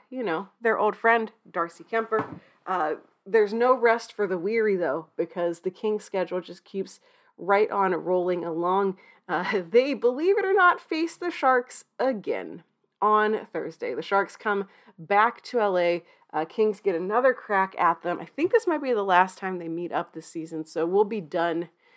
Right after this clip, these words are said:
with Timo Meier and Thomas Hertl and whatever corpse they drag out as a goalie. Uh, we're, we're almost done with the Sharks. So maybe this time, well, actually, no, that's a lie. Because, again, like, the Kings, they're, they're all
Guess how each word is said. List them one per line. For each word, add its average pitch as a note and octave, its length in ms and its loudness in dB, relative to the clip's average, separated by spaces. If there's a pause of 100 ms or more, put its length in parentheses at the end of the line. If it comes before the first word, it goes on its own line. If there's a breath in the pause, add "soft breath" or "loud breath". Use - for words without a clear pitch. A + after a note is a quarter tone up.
(220 soft breath)
with D#3+ 240 -2
Timo F#3+ 340 0
Meier D#3+ 540 0 (160)
and E3 180 -10
Thomas E3+ 320 -4
Hertl D#3+ 420 -2 (360 soft breath)
and D3 400 -2 (300)
whatever E3 580 0 (180)
corpse E3+ 380 -2
they C#3+ 140 -4
drag C3+ 280 -2
out D3+ 220 6
as D3+ 100 -4
a D#3+ 60 -6
goalie. D#3+ 500 -4 (380 soft breath)
Uh, D#3 200 -2
we're, F#3 340 -2
we're A#3 160 4
almost E3+ 300 -2
done E3 300 -6 (140)
with - 220 -10
the D#3+ 80 -20
Sharks. - 420 -8 (260 soft breath)
So D4 220 0
maybe E4 320 0
this D4 240 -4
time, D#4+ 440 2
well, E4 160 4
actually, B3+ 300 -4
no, F#3+ 160 -2
that's F#3+ 160 -8
a F#3+ 60 -8
lie. D#3+ 180 2
Because, C4+ 320 -2
again, D4+ 380 -4 (240)
like, - 280 -2 (640)
the E4 140 0
Kings, F4+ 340 6
they're, D#4 340 -2
they're C4 160 4
all C4 260 8